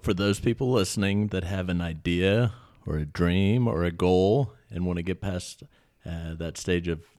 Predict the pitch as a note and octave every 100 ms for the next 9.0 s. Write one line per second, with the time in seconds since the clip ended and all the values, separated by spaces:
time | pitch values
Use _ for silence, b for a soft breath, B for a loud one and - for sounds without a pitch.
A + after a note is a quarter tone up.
0 | - D#2+ D#2 D#2+ - - - F2 D2+ D2+
1 | - F2+ E2+ - E2 E2 F2+ C2+ F2 F#2
2 | G2 G2 b b b b - F2 E2+ D#2+
3 | D#2+ D#2+ F#2+ G2 F#2+ F#2 - F#2 E2 E2
4 | E2 D#2 F2 E2 D#2+ - _ - F2 D#2
5 | E2 E2 E2 E2 D#2+ - F2+ E2+ E2+ F2
6 | E2+ _ _ _ _ _ D2+ D#2 D#2 D#2
7 | D#2+ F2+ D#2+ E2 D#2 D#2 F2 E2 D#2+ -
8 | D2+ D2+ - - - D#2+ F2 F2+ F2